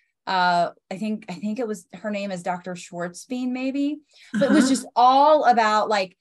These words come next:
Speaker 1: how people tell us, like, eggs are bad for us back then. And it was like, "No, you need to be eating eggs." And it was just so fascinating of all the things that food, like, c-, how it can heal our body and how we can literally get rid of ailments or things that are,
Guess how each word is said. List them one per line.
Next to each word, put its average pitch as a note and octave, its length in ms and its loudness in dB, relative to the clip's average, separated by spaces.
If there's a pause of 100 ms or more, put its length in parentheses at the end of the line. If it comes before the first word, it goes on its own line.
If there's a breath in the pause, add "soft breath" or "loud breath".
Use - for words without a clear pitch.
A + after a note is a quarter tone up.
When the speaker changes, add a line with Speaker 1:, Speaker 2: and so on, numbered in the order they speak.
(160)
Speaker 1:
how A#3 140 2
people C4+ 320 -2
tell B3 220 -2
us, A3+ 120 -2
like, G#3 220 -8
eggs G#3+ 260 -4
are G#3 140 -6
bad F#3 320 0
for F#3 140 -6
us E3+ 160 -6
back E3+ 280 -4
then. F3 260 -4
And E3+ 120 -8
it D#3+ 80 -8
was F3+ 80 -8
like, F3 180 -6
"No, A#3 300 0
you G3+ 160 -6
need A#3+ 160 -2
to A#3+ 60 -6
be A#3 80 -6
eating A3 360 -6
eggs." F#3+ 360 -2
And G3 80 -6
it - 20 -10
was A3 140 -4
just - 360 -10
so D4 300 -2
fascinating B3 920 -4 (360 loud breath)
of G#3 400 2 (340)
all A3 340 2
the A#3+ 120 0
things A3 320 -6
that - 180 -10
food, F#3 520 -4
like, F#3 260 -2 (160)
c-, A#3 80 -10
how G#3+ 240 2
it F#3 80 0
can G#3+ 100 -4
heal G#3 140 -4
our F3+ 160 0
body E3+ 300 -4
and E3+ 80 -10
how F#3 240 -2
we F3 120 -10
can F3+ 160 -12
literally E3+ 540 -6 (540 soft breath)
get A3 200 2
rid G#3+ 220 2
of F#3 140 0 (100)
ailments G3 580 -2
or F3+ 120 -4
things G3 300 -6
that F#3+ 120 -4
are, F3+ 300 -4